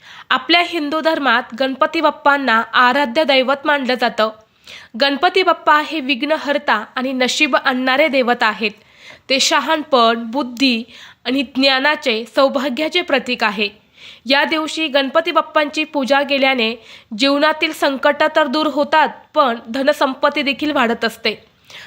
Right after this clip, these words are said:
घरात सुख, शांती, समृद्धी आणि शांती येत असते. धार्मिक दृष्टीने माघ महिन्यातील चतुर्थी ही अत्यंत महत्त्वाची असल्यामुळे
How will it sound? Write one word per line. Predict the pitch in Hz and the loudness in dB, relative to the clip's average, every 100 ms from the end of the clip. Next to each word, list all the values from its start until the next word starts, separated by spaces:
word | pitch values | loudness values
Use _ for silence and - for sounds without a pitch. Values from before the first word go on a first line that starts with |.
| - | -4
घरात | 247 269 277 - | 0 2 0 -4
सुख, | 339 262 240 - | -2 -2 -2 -2
शांती, | 294 294 285 254 240 | 0 0 -2 -6 -2
समृद्धी | 269 247 277 240 233 233 - | -2 0 -2 -2 -2 -2 -2
आणि | 214 254 | -4 -2
शांती | 247 254 233 269 262 | 0 0 -2 0 0
येत | 247 | 2
असते. | 214 - 208 - _ _ _ - - - | -2 -4 -10 -10 _ _ _ -20 -20 -6
धार्मिक | 220 285 294 370 370 | -2 0 2 0 0
दृष्टीने | 349 - 359 349 285 285 | -2 0 0 2 4 2
माघ | 285 277 269 311 | 2 2 2 0
महिन्यातील | 359 330 302 294 285 277 | -2 -2 -2 -2 -4 -4
चतुर्थी | 285 285 294 - 233 220 | -4 -4 -6 -4 -6 -4
ही | 254 277 254 | -6 -4 -4
अत्यंत | 254 294 311 302 | 0 0 0 0
महत्त्वाची | 311 285 247 302 294 294 302 - | 0 0 -2 -2 0 0 -4 -4
असल्यामुळे | 277 - 302 294 240 | -6 0 0 2 0